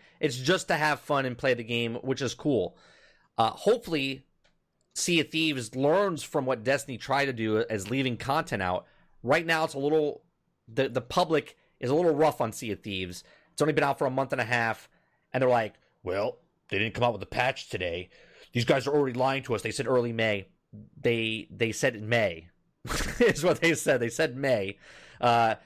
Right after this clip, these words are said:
and I'd rather have it bake a little longer because I don't want, I don't want a patch coming out or a D L C coming out, and then you're like, "Oh, this is what you gave us." It's just a, it's a very, it's a very, uh, double-edged sword, right?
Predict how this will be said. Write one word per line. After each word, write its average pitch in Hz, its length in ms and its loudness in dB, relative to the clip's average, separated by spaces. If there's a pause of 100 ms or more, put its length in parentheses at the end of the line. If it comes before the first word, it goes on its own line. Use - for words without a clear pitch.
(340)
and 147 140 2
I'd 175 180 4
rather 156 440 2
have 143 240 0
it 139 140 -8
bake 175 240 2
a 156 60 0
little 110 220 0
longer 95 460 -2
because 110 580 -2 (380)
I 123 100 2
don't 160 140 4
want, 156 280 2
I 139 100 2
don't 160 100 2
want 165 140 2
a - 20 -4
patch 156 340 -2
coming 131 240 -4
out 120 220 2
or 113 180 2
a 107 80 -8
D 139 160 -2
L 143 120 2
C 175 200 -6
coming 127 240 -2
out, 107 340 2
and 123 120 -4
then 127 80 -2
you're 127 80 0
like, 123 260 2
"Oh, 120 140 2
this 110 160 -4
is 123 80 -6
what 135 180 -2
you 123 60 -10
gave 127 260 0
us." 147 180 0 (720)
It's - 180 0
just 170 200 -2
a, 143 180 2
it's 135 120 -4
a 143 60 -2
very, 143 500 0 (680)
it's 120 120 -4
a 131 60 4
very, 139 360 2
uh, 107 300 2 (600)
double-edged 139 460 2
sword, 87 480 -2
right? 95 260 -2